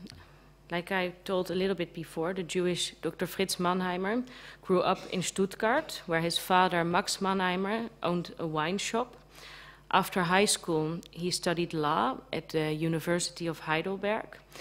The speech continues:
and in nineteen fifteen, he moved from Berlin to Amsterdam to work for the Mendelssohn and Co. Bank.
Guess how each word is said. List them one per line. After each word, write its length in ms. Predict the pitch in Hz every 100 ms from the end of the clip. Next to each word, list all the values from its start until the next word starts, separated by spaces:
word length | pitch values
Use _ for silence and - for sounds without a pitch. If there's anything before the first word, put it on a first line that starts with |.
| - - -
and 160 | 175
in 140 | 165 165
nineteen 400 | 180 202 202 185
fifteen, 680 | - 214 208 - 175 196 208
he 120 | 180
moved 400 | 175 190 202 -
from 240 | - 160
Berlin 540 | 151 170 180 190 202 202
to 120 | - -
Amsterdam 540 | 160 180 - 180 165 180
to 140 | -
work 240 | 151 156 156
for 160 | -
the 80 | 165
Mendelssohn 560 | 160 156 160 - 151 151
and 120 | 151
Co. 200 | - -
Bank. 280 | 139 139